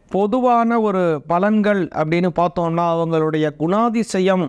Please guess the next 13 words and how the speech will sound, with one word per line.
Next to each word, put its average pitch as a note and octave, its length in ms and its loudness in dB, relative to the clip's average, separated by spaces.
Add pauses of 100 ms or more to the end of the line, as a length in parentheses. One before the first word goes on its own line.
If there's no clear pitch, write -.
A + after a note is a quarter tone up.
(140)
அப்படின்னு D#3+ 300 0
பார்த்தோம் D#3 380 0
அப்படின்னா, C3+ 640 -4 (380)
எல்லாரிடத்திலும் B3+ 1600 0 (100)
கருணை C4+ 680 0
கொண்டவர்களாக F3+ 800 0
இருப்பார்கள். B2+ 880 -2 (320)
எல்லா C4 520 2
ஜீவராசிகளிடமும் A3+ 1500 0 (720)
அன்பு C#4 520 0 (100)
செலுத்தக்கூடிய G#3+ 760 0
அன்பர்களாக F#3+ 880 0
அவர்கள் F#3 480 0